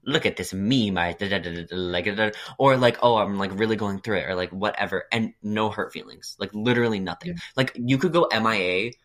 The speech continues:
Speaker 1: for four days and I would not <laughs> notice. Like, you
Speaker 2: Like,
Speaker 1: know what I
Speaker 2: it's
Speaker 1: mean?
Speaker 2: just a
Speaker 1: Like, it's
Speaker 2: matter
Speaker 1: just
Speaker 2: of understanding.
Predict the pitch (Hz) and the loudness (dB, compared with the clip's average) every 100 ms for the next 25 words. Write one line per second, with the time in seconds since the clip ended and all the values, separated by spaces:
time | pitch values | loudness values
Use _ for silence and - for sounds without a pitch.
0 | _ - 104 - 107 101 85 90 101 104 | _ -2 -2 0 -2 0 -2 -6 -6 -4
1 | 95 95 87 90 87 85 - - - - | -4 -6 -8 -8 -6 -8 -6 -6 -4 -4
2 | 440 - - - - _ _ _ - 254 | -2 -2 -4 -6 -12 _ _ _ -12 -8
3 | 214 147 143 139 156 165 143 135 147 190 | -6 2 4 4 4 4 4 2 0 -4
4 | 190 170 165 175 175 165 165 - _ _ | 0 2 4 2 2 0 -4 -12 _ _
5 | _ _ - - - 185 185 170 - - | _ _ -20 -20 -8 -2 0 0 -4 -8
6 | 240 185 123 | -6 -6 -8